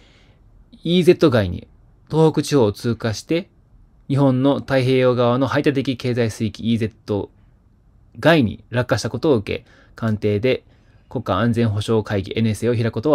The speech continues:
明らかにしたというふうに言われていますが、四国がイーゼット内にろ-、うー、着弾させたときは、エヌエスエーをひら-、エヌエスシーをですね、エヌエスシーを開かなかったですよね。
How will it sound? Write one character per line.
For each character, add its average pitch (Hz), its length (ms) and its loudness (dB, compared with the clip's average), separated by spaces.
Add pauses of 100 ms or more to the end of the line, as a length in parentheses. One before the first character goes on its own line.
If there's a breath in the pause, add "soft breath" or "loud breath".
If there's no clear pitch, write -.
明 110 60 -2
ら 98 60 0
か 95 120 -8
に 92 60 -6
し - 60 -10
た 92 100 -10
と - 80 -14
い - 20 -8
う - 40 -8
ふ - 20 -10
う - 20 -10
に 85 60 -10
言 85 60 -12
わ 85 60 -12
れ 85 60 -14
て - 100 -20
い - 20 -16
ま 95 120 -16
す - 160 -20
が、 90 400 -4 (600 loud breath)
四 - 220 -4
国 110 260 0
が 87 300 -2 (800)
イ 151 180 4
ー - 20 4
ゼ 143 100 4
ッ 143 40 0
ト 139 100 -4
内 135 240 2
に 92 260 -2
ろ-、 110 180 -4 (680)
う 87 480 -10
ー、 - 40 -18
着 131 240 0
弾 131 140 4
さ 120 100 -6
せ - 80 -12
た 113 80 -8
と 113 100 -8
き 139 240 -12 (680)
は、 170 300 0 (400)
エ 135 80 -4
ヌ 123 80 2
エ 117 60 4
ス - 140 -2
エ 113 40 2
ー - 20 4
を 95 40 -2
ひ 98 120 -6
ら-、 113 120 -4
エ 123 100 -4
ヌ 139 80 0
エ 123 40 0
ス - 60 -6
シ 135 160 -2
ー 98 80 0
を 82 40 -6
で 78 60 -10
す - 100 -18
ね、 139 120 -4
エ 131 40 -2
ヌ 123 80 2
エ 110 60 0
ス - 60 -10
シ - 140 -2
ー - 20 -2
を 113 120 -6
開 110 80 0
か 110 120 -6
な 95 80 -6
か - 100 -18
っ - 40 -18
た 98 60 -18
で 101 60 -18
す - 100 -20
よ - 100 -20
ね。 92 400 -10